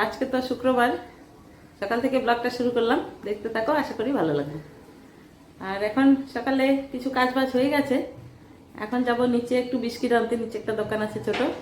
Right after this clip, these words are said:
ভাইপো আবার মেরি বিস্কিট ছাড়া খায় না, তো মেরি বিস্কিট ছিল না, তো ও বলছে মেরি বিস্কিটই খাবে, তো নিয়ে আসি, তারপরে চা করে দেবো, তারপরে জলখাবার বানাবো। সারাদিনের তো কাজ এই তো শুরু হয়ে গেল, সন্ধ্যা হলে মানে রাত হলে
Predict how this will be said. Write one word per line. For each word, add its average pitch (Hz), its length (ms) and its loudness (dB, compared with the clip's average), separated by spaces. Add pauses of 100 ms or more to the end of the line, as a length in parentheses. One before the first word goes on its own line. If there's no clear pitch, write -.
ভাইপো 202 320 4
আবার 254 200 4
মেরি 254 220 4
বিস্কিট 269 320 0
ছাড়া 233 220 2
খায় 190 180 0
না, 156 60 2 (120)
তো - 40 -6 (100)
মেরি 226 220 0
বিস্কিট 240 340 -2
ছিল 262 140 4 (120)
না, 240 80 2 (480)
তো - 140 -4
ও - 20 4 (100)
বলছে 233 260 4
মেরি 226 220 2
বিস্কিটই 254 400 0
খাবে, 147 180 4 (500)
তো - 40 -12 (120)
নিয়ে 233 240 0
আসি, 269 160 0 (260)
তারপরে 196 280 -4 (100)
চা 196 80 0 (100)
করে 196 180 -6
দেবো, 208 140 -2 (640)
তারপরে 220 360 -4
জলখাবার 196 380 2
বানাবো। 196 260 -2 (100)
সারাদিনের 220 480 0
তো 214 60 -2 (100)
কাজ 208 140 2 (220)
এই 208 120 0
তো 247 40 4 (100)
শুরু 254 240 4
হয়ে 240 200 6
গেল, 240 140 4 (1000)
সন্ধ্যা 254 360 4 (800)
হলে 240 220 2 (260)
মানে 247 160 2 (100)
রাত 269 140 8 (100)
হলে 294 180 8